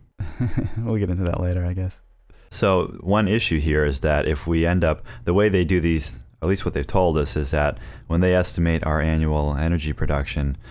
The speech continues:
Speaker 2: they're looking at it pretty conservatively because they don't wanna come in and promise us this forty-five hundred kilowatt hours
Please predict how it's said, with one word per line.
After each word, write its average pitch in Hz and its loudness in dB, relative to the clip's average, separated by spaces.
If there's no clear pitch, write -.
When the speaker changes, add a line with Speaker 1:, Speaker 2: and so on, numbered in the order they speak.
Speaker 2:
they're 98 2
looking 92 0
at 87 2
it - -2
pretty 87 -2
conservatively 101 0
because 78 0
they 82 2
don't 92 2
wanna 82 2
come 80 0
in 80 2
and 73 0
promise 87 0
us 71 -2
this - -4
forty-five 76 -2
hundred 71 0
kilowatt 76 0
hours 67 -4